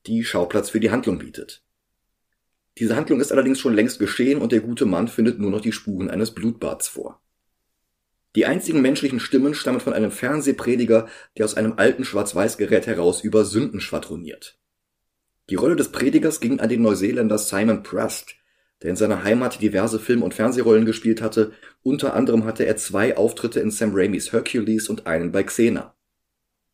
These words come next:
Dann zeigt der Deputy seinem Chef, was er im Keller entdeckt hat. Der Sheriff sieht es sich an und ihm entfährt nur ein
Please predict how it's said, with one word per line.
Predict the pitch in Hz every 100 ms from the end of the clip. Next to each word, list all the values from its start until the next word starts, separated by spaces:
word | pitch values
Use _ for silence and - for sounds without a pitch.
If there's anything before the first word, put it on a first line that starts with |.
| _ _ _ _ _
Dann | - 95 117 -
zeigt | 107 92
der | 95
Deputy | 92 123 104
seinem | 101 95 92
Chef, | - 107 -
was | 107
er | 107
im | -
Keller | - 123
entdeckt | 107 101 110 -
hat. | 104 - _ _ _ _ _ -
Der |
Sheriff | - 113 123
sieht | 110 113
es | 95
sich | 90 -
an | 104
und | 120 113
ihm |
entfährt | 95 - 110 113
nur | 110 104
ein | 95 98 92